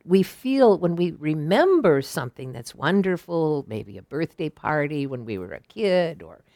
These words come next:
having a, having a, uh, a lovely time, or,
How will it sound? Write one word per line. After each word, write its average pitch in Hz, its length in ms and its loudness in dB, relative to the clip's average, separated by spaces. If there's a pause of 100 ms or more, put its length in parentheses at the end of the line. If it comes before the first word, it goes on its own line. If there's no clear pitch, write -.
(320)
having 139 480 -2
a, 104 200 -6 (400)
having 147 460 -2 (100)
a, 104 420 -8
uh, 65 220 -14 (380)
a 131 100 -10
lovely 147 460 2
time, 147 800 -2
or, 87 340 -14